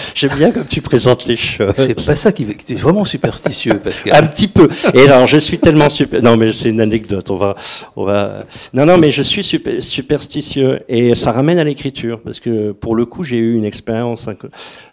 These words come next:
Speaker 1: par rapport à, au contexte dans lequel on est, qu'on est obligé d'évoquer, parce que, euh, on est en train de, de renouer avec, euh, avec les rencontres, euh, publiques, de, voilà.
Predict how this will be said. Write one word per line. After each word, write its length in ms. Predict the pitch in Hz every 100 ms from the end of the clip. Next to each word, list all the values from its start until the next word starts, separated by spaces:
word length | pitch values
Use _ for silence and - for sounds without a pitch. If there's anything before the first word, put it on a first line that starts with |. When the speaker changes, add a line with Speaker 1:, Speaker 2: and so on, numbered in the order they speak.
| - -
Speaker 1:
par 100 | 101
rapport 340 | 107 113 98
à, 120 | 95
au 100 | 98
contexte 420 | - 98 117 95
dans 120 | 90 87
lequel 260 | - 98
on 140 | 101 127
est, 100 | 135
qu'on 180 | 107
est 60 | 98
obligé 260 | 92 95 98
d'évoquer, 520 | 95 101 104 165 160
parce 240 | 101 -
que, 160 | - 92 - - - - -
euh, 200 | 95 95 87
on 160 | 90 98
est 60 |
en 120 | 98 95
train 260 | - 113
de, 160 | 92 92
de 100 | 101
renouer 580 | 90 98 101 104 139 113
avec, 380 | 87 95 -
euh, 320 | 98 101 104 113 - - - - -
avec 580 | 98 104 110 101 110 -
les 60 |
rencontres, 640 | 92 101 - 113 120 - 101
euh, 260 | 101 104 104
publiques, 560 | - 104 - 196 -
de, 260 | 104 98 92 - - - - 101
voilà. 320 | 104 156